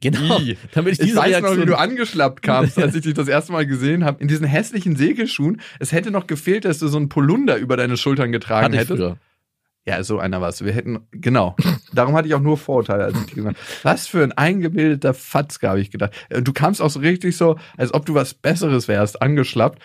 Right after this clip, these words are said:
Speaker 2: Und ich dachte, ja, z-, zeig mal her, was du so kannst, ne?
Speaker 1: <laughs>
Speaker 2: Du warst ein richtiger Fatzke.
Speaker 1: Und dann hab ich genau diese Sachen halt immer getragen, T-Shirts mit so Emblemen drauf und hab immer gehofft, wenn ich durch den Alltag gelaufen bin und irgendwo war, dass mich jemand
Speaker 2: It's
Speaker 1: anspricht
Speaker 2: not
Speaker 1: darauf,
Speaker 2: gonna happen.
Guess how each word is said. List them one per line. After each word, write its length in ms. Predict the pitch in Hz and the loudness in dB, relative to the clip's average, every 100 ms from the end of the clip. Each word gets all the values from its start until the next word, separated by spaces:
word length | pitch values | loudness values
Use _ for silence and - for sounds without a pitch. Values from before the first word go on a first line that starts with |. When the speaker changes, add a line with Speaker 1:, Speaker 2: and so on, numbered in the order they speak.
| - | -18
Speaker 2:
Und 80 | - | -8
ich 80 | 120 | -2
dachte, 280 | 123 127 123 - _ _ | 0 0 -4 -6 _ _
ja, 240 | - 107 95 | -4 -2 -4
z-, 300 | - - 104 | -10 -12 -8
zeig 220 | - 113 | -2 0
mal 140 | 110 107 | 2 2
her, 220 | 127 277 | 2 2
was 160 | 320 | 0
du 80 | 135 | 2
so 140 | 113 107 | 0 2
kannst, 520 | 107 101 101 - - | 0 -2 -4 -12 -4
ne? 240 | 135 185 - | 2 2 2
Speaker 1:
<laughs> 60 | 208 143 - | -4 -4 -2
Speaker 2:
Du 400 | 151 143 135 139 | 0 0 0 2
warst 220 | 156 165 | 2 2
ein 160 | 143 127 | -2 -2
richtiger 520 | 160 220 - 160 139 | -2 -4 -2 0 0
Fatzke. 580 | - - 127 - 95 92 | -2 -6 -4 -4 -6 -2
Speaker 1:
Und 160 | 165 143 | 0 4
dann 280 | 143 139 - | 2 0 -6
hab 180 | 127 139 | -2 -2
ich 200 | 151 - _ _ | -2 -6 _ _
genau 300 | 127 123 156 | 0 2 0
diese 260 | 143 147 | 0 0
Sachen 240 | 135 143 151 | 2 2 0
halt 120 | 131 | 0
immer 160 | 135 120 | 0 0
getragen, 480 | 117 - 117 143 131 | -2 -2 0 2 0
T-Shirts 560 | - 156 - 127 117 | -2 0 4 4 2
mit 140 | 107 98 | -2 -2
so 80 | 113 | 0
Emblemen 560 | 107 98 101 143 151 | 2 2 2 4 2
drauf 340 | 120 107 123 139 139 | 2 2 2 2 0
und 200 | 113 104 | 0 0
hab 100 | - | 2
immer 200 | 175 170 | 2 2
gehofft, 380 | 139 139 202 - | 2 0 -2 -2
wenn 100 | 120 | -4
ich 120 | - | -2
durch 180 | 135 113 | -4 -2
den 120 | 120 | -2
Alltag 340 | 123 165 135 | 0 0 0
gelaufen 360 | - 101 101 107 | 0 0 0 0
bin 140 | 117 | 0
und 100 | 120 | 0
irgendwo 400 | - 131 127 117 | 0 0 2 0
war, 300 | 107 110 123 | 2 2 2
dass 180 | - 107 | 2 -2
mich 140 | 180 110 | -4 -4
jemand 240 | 123 123 | -2 -4
Speaker 2:
It's 80 | - | 0
Speaker 1:
anspricht 340 | 147 110 135 127 | 0 2 2 2
Speaker 2:
not 60 | |
Speaker 1:
darauf, 140 | 123 120 | 4 2
Speaker 2:
gonna 220 | 123 123 | 2 2
happen. 440 | 117 123 - 98 | 0 0 -2 -4